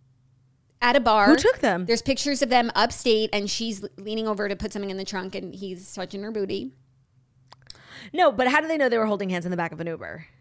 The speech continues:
Speaker 1: Um, they were holding hands in an Uber. Like, the, they're getting out of the Uber holding hands. So
Speaker 2: Oh, so somebody took a photo from, like, from the street?
Speaker 1: Yes, from the street, yeah.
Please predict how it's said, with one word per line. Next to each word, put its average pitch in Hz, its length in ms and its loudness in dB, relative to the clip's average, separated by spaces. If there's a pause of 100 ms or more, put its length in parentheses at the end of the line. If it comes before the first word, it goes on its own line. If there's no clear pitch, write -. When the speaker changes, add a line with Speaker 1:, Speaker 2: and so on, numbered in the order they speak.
(120)
Speaker 1:
Um, 208 440 2 (580)
they 247 160 -4
were 233 160 2
holding 240 460 0
hands 190 840 -2 (380)
in 220 160 0
an 214 120 0
Uber. 202 220 -2 (100)
Like, 208 280 2
the, 208 460 4
they're 220 180 -2
getting 254 320 2
out 220 200 4
of 214 100 -2
the 202 160 -8
Uber 180 260 -2
holding 175 360 -8
hands. 160 360 -10
So 185 400 0 (640)
Speaker 2:
Oh, 254 80 6
so 247 140 -2
somebody 240 240 2
took - 160 -4
a 208 60 -6
photo 190 220 2
from, 151 220 -8
like, 185 140 -2
from 190 120 -4
the 180 60 -8
street? 196 260 -2
Speaker 1:
Yes, - 180 0
from 247 140 -2
the 214 60 -4
street, - 300 -6
yeah. - 140 -10